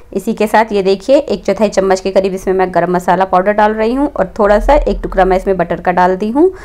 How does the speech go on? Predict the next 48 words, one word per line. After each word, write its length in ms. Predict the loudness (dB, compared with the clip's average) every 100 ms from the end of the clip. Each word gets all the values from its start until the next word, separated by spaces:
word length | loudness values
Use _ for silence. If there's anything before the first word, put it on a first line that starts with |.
| -20 -6
और 120 | -4 -2
दो 160 | -2
चम्मच 380 | -2 -2 -2 -2
मैं 160 | 0 0
इसमें 220 | 0 -2
डाल 200 | 0 0
रही 220 | 0 -2 -2
हूँ 200 | -2 0
मलाई। 440 | 0 0 -2 -6 -10 -10 -6
जो 60 |
दूध 200 | -2 -4
के 120 | -4 -2
ऊपर 240 | 0 0
मलाई 260 | 2 2 2
जमता 320 | 0 0 0
है, 80 | 2
वही 200 | 2 0
मलाई 280 | -2 -2
का 140 | 0 -2
मैं 140 | -2
इसमें 180 | -2 -2
यूज़ 280 | -2 -2 -2
कर 140 | -2
रही 200 | 0 0
हूँ। 180 | 0 -2 -4
ये 80 | -6
फ्रिज 280 | -2 -4 -2
में 80 | -6
रखा 220 | -4 -2
हुआ 80 | -2
मलाई 320 | 0 0 0
है। 200 | 0 0 -2 -2
इसमें 260 | 0 2 2
हम 120 | 2
फ्रेश 240 | 2 0
क्रीम 220 | 0 0
का 100 | 0
यूज़ 280 | 0 0 0
नहीं 160 | 2 2
करेंगे, 420 | 2 2 0 0
ये 160 | 2 2
मलाई 340 | 4 6 4
ही 80 | 2
फ्रेश 240 | 0 -2 0
क्रीम 180 | -2
का 120 | -2 0
काम 220 | -2 -2
करेगी। 460 | -2 -4 -4 -6